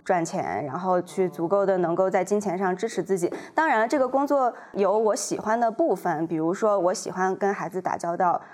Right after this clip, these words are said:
然后我又喜欢跳舞，然后他们两个之间能结合，这个是我喜欢的部分。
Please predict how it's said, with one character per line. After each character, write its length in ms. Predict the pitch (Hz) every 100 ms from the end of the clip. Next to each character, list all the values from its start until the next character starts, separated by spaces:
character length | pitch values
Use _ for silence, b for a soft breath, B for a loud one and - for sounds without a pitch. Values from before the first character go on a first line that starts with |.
| -
然 180 | 190 180
后 100 | 196
我 160 | 175
又 140 | 165 220
喜 160 | -
欢 180 | - 185
跳 240 | 185 196
舞， 160 | 160 127 B B -
然 120 | 175
后 80 | 180
他 160 | 175
们 140 | 220 214
两 140 | 175
个 80 | 160
之 120 | 190
间 140 | 196 185
能 140 | 170
结 180 | 170 -
合， 160 | 175
这 100 | 170
个 120 | 254 254
是 120 | 262
我 120 | 226
喜 160 | - -
欢 120 | 196
的 100 | 196
部 160 | 190
分。 140 | 220